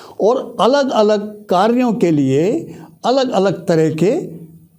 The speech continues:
मुहूर्त होते हैं, क्योंकि कारण उसका सीधा सा है, उसमें तिथि के, वार के, नक्षत्र के, सबके अलग-अलग प्रभाव हैं।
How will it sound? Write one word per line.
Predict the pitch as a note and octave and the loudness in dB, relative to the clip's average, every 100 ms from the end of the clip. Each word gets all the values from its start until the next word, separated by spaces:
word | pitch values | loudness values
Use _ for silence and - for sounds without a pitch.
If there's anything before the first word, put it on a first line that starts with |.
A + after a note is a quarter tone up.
| _ _ D3+ | _ _ -4
मुहूर्त | C#3+ D#3 D#3+ | 0 0 2
होते | C3 D3 C4 | -2 0 -2
हैं, | - - - - _ | -4 -12 -20 -20 _
क्योंकि | F3 F#3 F#3 | -2 -2 -2
कारण | E3 E3+ F3 F#3 | -2 0 0 2
उसका | F3 - D#3+ | 0 -2 -2
सीधा | E3+ E3 F#3 | 0 2 0
सा | F3 F3+ | 0 0
है, | F#3+ F#3 - - - | -2 -6 -16 -20 -10
उसमें | E3 - F3+ D#3 E3 E3 | -8 -2 0 2 0 -2
तिथि | F3 F#3 F3+ | -2 -2 0
के, | F3+ D#3+ | 0 0
वार | D3+ D3 E3 D3 | 2 2 2 0
के, | D#3+ D#3 | 0 0
नक्षत्र | D#3 D#3+ E3 D#3+ D#3 | 0 0 -2 -2 -4
के, | D#3+ D#3+ D3+ | -2 -2 0
सबके | - D#3+ E3 E3+ | -2 -4 -4 -4
अलग-अलग | - D3 D#3 D#3 C#3+ D#3 | 0 2 2 0 0 -2
प्रभाव | G#2+ C3 F3 | 0 2 0
हैं। | E3+ A3+ - | -2 -8 -12